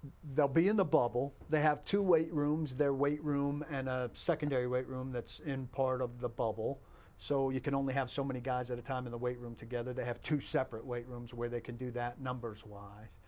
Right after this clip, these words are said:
So it would have been an unconventional off-season for them anyway in terms of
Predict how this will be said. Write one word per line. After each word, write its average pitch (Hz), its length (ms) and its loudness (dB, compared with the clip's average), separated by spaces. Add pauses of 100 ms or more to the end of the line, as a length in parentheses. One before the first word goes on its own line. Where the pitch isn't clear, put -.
(260)
So 196 160 6
it 202 80 6
would 269 140 8
have 175 80 6
been 196 160 8
an - 80 0
unconventional 165 960 4
off-season 143 680 2
for 143 320 0
them 135 380 0
anyway 151 540 2
in 147 220 -4
terms 139 360 -2
of 127 180 -2